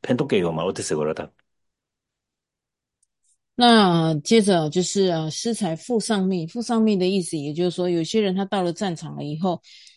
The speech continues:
Speaker 2: 那别人就讲说：“哇，你真是个英雄。”这样子，你具有大的勇气。他听的就是马上心力整个上来，然后到最后去打仗了以后，结果被人杀。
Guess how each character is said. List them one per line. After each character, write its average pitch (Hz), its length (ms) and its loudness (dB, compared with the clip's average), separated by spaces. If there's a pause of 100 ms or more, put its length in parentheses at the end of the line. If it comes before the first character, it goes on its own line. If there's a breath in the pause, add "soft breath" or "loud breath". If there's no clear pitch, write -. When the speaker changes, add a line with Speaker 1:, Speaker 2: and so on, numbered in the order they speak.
(140)
Speaker 2:
那 220 200 2
别 190 240 2
人 208 160 4
就 214 140 0
讲 165 220 -4
说 156 180 -8
：“哇， 190 160 -2
你 170 160 -2
真 214 180 0
是 220 140 -2
个 196 120 0
英 208 260 2
雄。” 160 240 -6
这 190 80 -6
样 175 120 -4
子， 151 200 -8
你 160 120 -6
具 - 140 -6
有 180 100 2
大 185 220 2
的 160 140 -2
勇 147 180 -6
气。 175 180 -4
他 185 140 -2
听 202 260 0
的 170 220 0 (320 soft breath)
就 - 100 -14
是 190 120 -4
马 165 160 0
上 190 180 2
心 196 240 2
力 185 100 2
整 151 200 -4
个 151 80 -6
上 185 220 -2
来， 147 160 -6
然 143 120 -8
后 165 320 -2 (100)
到 170 140 -2
最 180 120 0
后 175 40 -2
去 170 180 -6
打 143 220 -6
仗 180 180 -2
了 160 80 -2
以 147 140 -4
后， 165 80 -2
结 160 160 -4
果 151 100 -4
被 160 200 -2
人 143 180 -4
杀。 139 260 -8